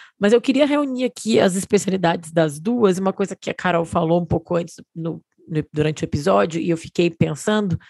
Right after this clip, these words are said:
e juntando com o caso da nossa ouvinte,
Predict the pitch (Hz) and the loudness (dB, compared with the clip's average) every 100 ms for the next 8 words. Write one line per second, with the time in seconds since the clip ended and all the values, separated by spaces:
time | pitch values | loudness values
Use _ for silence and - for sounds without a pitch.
0 | - _ _ _ 185 170 - 185 180 202 | -20 _ _ _ -10 -8 -6 -6 0 2
1 | 180 170 175 165 170 170 - 165 165 - | 2 2 0 2 0 0 -2 -4 -4 -4
2 | 165 160 208 202 - - | -6 -4 -6 -6 -10 -12